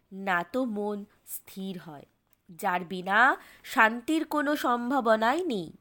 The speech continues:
আর বিনা শান্তিতে সুখকে কিভাবে প্রাপ্ত করা সম্ভব?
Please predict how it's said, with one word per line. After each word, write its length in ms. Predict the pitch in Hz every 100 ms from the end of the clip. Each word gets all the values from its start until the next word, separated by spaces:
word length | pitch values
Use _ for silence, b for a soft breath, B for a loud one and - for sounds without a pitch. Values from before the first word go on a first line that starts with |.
| _ _
আর 200 | 175 170 170
বিনা 320 | 220 214 254 415
শান্তিতে 800 | 359 285 233 214 196 202 208 208 B B
সুখকে 800 | - - 320 330 - - 208 170 - b b
কিভাবে 520 | 226 202 247 226 254
প্রাপ্ত 500 | 247 - 190 - -
করা 280 | 339 330 339
সম্ভব? 480 | 330 277 233 196